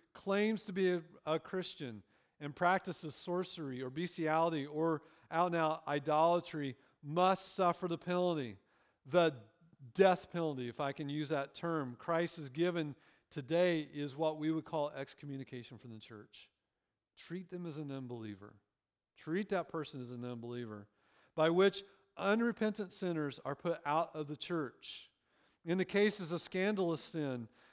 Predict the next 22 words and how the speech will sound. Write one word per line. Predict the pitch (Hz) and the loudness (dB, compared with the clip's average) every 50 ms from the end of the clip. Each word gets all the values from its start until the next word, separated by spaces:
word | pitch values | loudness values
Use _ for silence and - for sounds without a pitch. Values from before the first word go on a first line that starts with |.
| _ _ - | _ _ -6
the | 147 165 165 - | -6 -6 -4 -2
honor | 147 165 185 190 202 196 175 | 0 2 2 4 4 4 2
of | 165 139 127 | 0 0 2
God | 160 165 170 170 180 175 | 4 6 6 6 6 4
demands | 165 165 156 156 156 160 160 131 | 2 0 -2 0 0 -2 -2 -4
that | 151 143 - | -6 -8 -8
the | 151 | -8
faithful | - - 165 165 170 - - 165 143 | -6 -4 -4 -2 -4 -4 -6 -8 -6
exercise, | 147 151 156 - - 143 - - 160 147 143 139 135 131 131 120 - - _ _ _ _ _ _ - | -6 -6 -6 -6 -10 -10 -8 -4 -2 -2 0 0 0 -2 -4 -6 -10 -14 _ _ _ _ _ _ -8
uh, | 151 135 131 123 117 | -4 -2 -2 -2 -4
church | - - - 165 147 - - - | -6 -8 -8 -8 -8 -8 -10 -12
discipline. | 151 151 147 - 143 - - 139 131 127 | -10 -12 -10 -12 -14 -14 -12 -10 -10 -6
And | 131 143 | -4 -2
that's | 156 170 - - | -2 -2 -2 -4
why | 165 170 165 160 156 147 127 - - - - _ - | -2 2 2 4 4 2 0 -6 -14 -20 -20 _ -10
when | - 139 156 151 | -6 -4 -2 -2
it | 151 147 - | -4 -6 -6
comes | 175 170 170 170 165 - - - | -4 -2 -2 -2 -4 -8 -10 -6
to, | - 165 151 139 123 - _ _ _ _ _ _ - | -4 -2 -2 -2 -4 -10 _ _ _ _ _ _ -6
uh, | 139 156 147 - 151 | -4 -4 -4 -4 -4
adultery | 151 139 123 170 165 165 165 - - 151 131 123 | -4 -2 2 2 2 0 0 -4 -8 -8 -8 -8
and | 120 117 | -8 -10